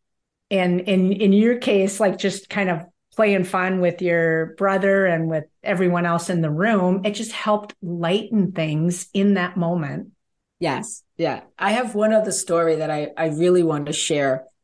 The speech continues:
Speaker 2: for our, for
Speaker 1: Yeah.
Speaker 2: our audience and listeners. Now, see, I still had hair, but it was, you know,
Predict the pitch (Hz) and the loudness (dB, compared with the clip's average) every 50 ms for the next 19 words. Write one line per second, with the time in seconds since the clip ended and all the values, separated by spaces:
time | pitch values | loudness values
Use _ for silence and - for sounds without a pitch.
0 | _ _ - - 160 151 143 139 139 135 - - - - - - - 156 151 196 | _ _ -8 -4 -2 0 0 0 0 -2 -4 -6 -14 -14 -8 -2 0 2 2 4
1 | 240 220 175 160 - - 160 160 151 151 156 151 147 135 - 143 139 143 151 151 | 2 2 0 -2 -2 -2 -2 0 0 0 0 -2 -2 -4 -4 -4 -2 -2 -2 -2
2 | 143 - - 143 131 123 - - _ _ _ - - _ _ - - _ _ _ | -2 -2 -4 -4 -4 -4 -6 -10 _ _ _ -20 -20 _ _ -20 -20 _ _ _
3 | _ _ _ _ _ - 175 175 214 254 269 220 - - - 175 170 - - - | _ _ _ _ _ -2 0 2 2 2 2 0 -2 -4 -10 -16 -14 -10 -6 -2
4 | - 220 185 220 220 220 - - 294 269 226 240 208 180 165 175 170 202 285 415 | 0 0 2 2 0 0 0 0 0 0 0 0 -2 -2 -2 -4 -4 -2 -2 0
5 | 415 175 139 135 147 151 - _ _ _ _ _ _ - 180 165 170 170 165 170 | 0 0 0 -2 -4 -6 -12 _ _ _ _ _ _ -4 -2 0 0 2 2 2
6 | 165 160 - - - - - 180 160 143 135 139 139 - _ | 2 0 -2 -6 -6 -4 -2 -2 0 0 -2 -4 -6 -10 _